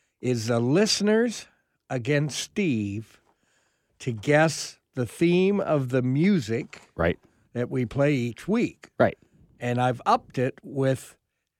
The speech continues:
Speaker 1: they get a choice of three prizes.
Speaker 2: Say what?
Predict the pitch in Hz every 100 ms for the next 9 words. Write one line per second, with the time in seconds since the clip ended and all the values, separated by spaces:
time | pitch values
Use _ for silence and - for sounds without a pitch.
0 | _ 123 117 139 131 - - 156 156 -
1 | - 139 123 - - - 180 202 202 -
2 | 175 151 123 98 101 - - _ _ _
3 | _ _ - 87 87 139 160